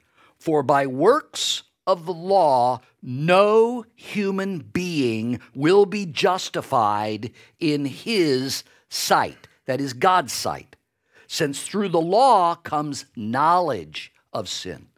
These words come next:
Not deliverance from sin, but knowledge of sin.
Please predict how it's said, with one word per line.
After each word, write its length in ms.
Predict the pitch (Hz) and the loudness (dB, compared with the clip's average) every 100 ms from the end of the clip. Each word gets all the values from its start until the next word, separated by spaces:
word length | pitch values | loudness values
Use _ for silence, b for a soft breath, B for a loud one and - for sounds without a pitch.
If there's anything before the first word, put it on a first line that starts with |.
| _ _ _ _ _ _ | _ _ _ _ _ _
Not 240 | 208 269 | 2 2
deliverance 640 | 311 208 214 226 90 78 | 0 2 2 2 -8 -12
from 240 | - 92 80 | -14 -14 -12
sin, 380 | - 82 73 80 _ _ _ _ _ - | -10 -12 -12 -18 _ _ _ _ _ -10
but 160 | 127 | -10
knowledge 600 | 135 160 180 180 147 90 | -6 2 6 6 2 -6
of 100 | 90 | -12
sin. 240 | - 92 | -10 -10